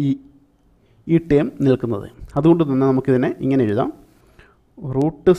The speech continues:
സിക്സ് മൈനസ് റൂട്ട് ഫൈവ് the whole square എന്ന് എഴുതാം. ഓക്കെ, ഡയറക്റ്റ് നാം റിസൾട്ടിലോട്ട്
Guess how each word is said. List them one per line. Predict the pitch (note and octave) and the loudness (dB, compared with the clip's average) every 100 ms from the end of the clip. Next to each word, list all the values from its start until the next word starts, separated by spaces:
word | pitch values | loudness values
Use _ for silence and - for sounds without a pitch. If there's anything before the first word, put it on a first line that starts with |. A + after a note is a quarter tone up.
| - | 0
സിക്സ് | C#3 - - - - - - _ _ _ _ _ _ - B2+ B2+ | -6 -6 -20 -20 -20 -20 -20 _ _ _ _ _ _ -10 -4 0
മൈനസ് | C3+ C3 E3 - - - C3+ | 2 0 -2 -8 -18 -8 -4
റൂട്ട് | C3+ C3+ D3+ - | -4 -4 -6 -2
ഫൈവ് | A#2+ C3+ F3 - _ _ _ _ _ _ _ C#3+ | -2 -2 -6 -14 _ _ _ _ _ _ _ -2
the | C#3 - | -2 0
whole | B2 A#2 | -6 -6
square | - A#2 A2 | -4 -6 -4
എന്ന് | G#2 | -10
എഴുതാം. | F#2 - _ - _ _ _ _ _ _ _ B2+ | -12 -18 _ -20 _ _ _ _ _ _ _ -10
ഓക്കെ, | B2+ C3 D#3 - - _ _ _ _ _ _ _ _ _ _ _ _ _ _ A#2+ B2 | -8 -10 -10 -20 -20 _ _ _ _ _ _ _ _ _ _ _ _ _ _ -6 4
ഡയറക്റ്റ് | C#3 C#3 D3 C3+ | 4 4 0 0
നാം | C3+ | 0
റിസൾട്ടിലോട്ട് | - C3+ C#3+ C#3 | -2 -2 0 -2